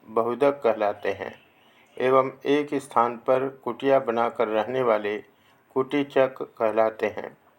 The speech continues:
एक मान्यता यह भी है कि जब तक मन चंचल रहता है, तब तक सन्यासी घूमते रहते हैं। मन के शांत होने पर एक स्थान पर आसन जमाकर अंतर्मुख होकर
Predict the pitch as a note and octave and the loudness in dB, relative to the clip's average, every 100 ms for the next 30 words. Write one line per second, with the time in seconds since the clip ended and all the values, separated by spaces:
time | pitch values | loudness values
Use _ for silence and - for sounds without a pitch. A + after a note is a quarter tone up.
0 | _ _ _ _ C#3+ C#3+ C#3+ B2 A#2+ B2 | _ _ _ _ 0 0 0 2 4 4
1 | C3 C3+ C#3+ B2+ B2+ B2+ C#3 C3 G#2+ G#2+ | 2 4 4 4 0 -2 -4 -2 -4 -4
2 | - _ _ _ B2 B2 B2 C#3 C#3+ D3 | -12 _ _ _ -10 -2 2 2 2 -2
3 | C#3+ - A#2+ B2 C3 - A2 A2 C3 B2+ | -2 -4 -2 -2 -2 -2 -4 -2 -2 0
4 | A#2 A2 B2+ A#2+ A2 G2+ - _ _ _ | -2 -2 0 0 0 -6 -8 _ _ _
5 | _ - C#3 C3+ - C#3+ - A#2 A#2 A2 | _ 0 0 2 2 0 0 -4 -2 -2
6 | G#2+ - C3+ A2 A2+ A2 G#2+ B2 A2+ G#2+ | -4 -6 -6 -6 -6 -6 -6 -4 -4 -6
7 | - F#2+ G2 - _ _ _ _ _ _ | -8 -8 -8 -12 _ _ _ _ _ _
8 | _ B2+ C3+ D3+ C#3+ C#3+ - A#2+ B2 C#3 | _ -2 0 0 -2 -4 -2 0 0 -2
9 | C3+ - B2 C3 B2+ B2 - - C3+ C3+ | -8 -6 -4 -2 -2 -2 -2 0 0 -2
10 | A#2+ - - B2 B2+ A#2+ A2+ A2 _ - | -8 -4 -2 0 -2 -4 -4 -6 _ -2
11 | A2+ A2 A#2+ A#2+ A2 A2 A2+ A#2+ A#2 G#2 | 0 0 -4 -4 -4 0 0 0 -2 -4
12 | - - _ _ _ - B2+ B2+ B2+ C#3 | -4 -12 _ _ _ -10 -6 -4 2 2
13 | C3+ C3 C3 - - B2 B2 A2 - | 2 -6 -10 -10 -6 -6 0 -2 -2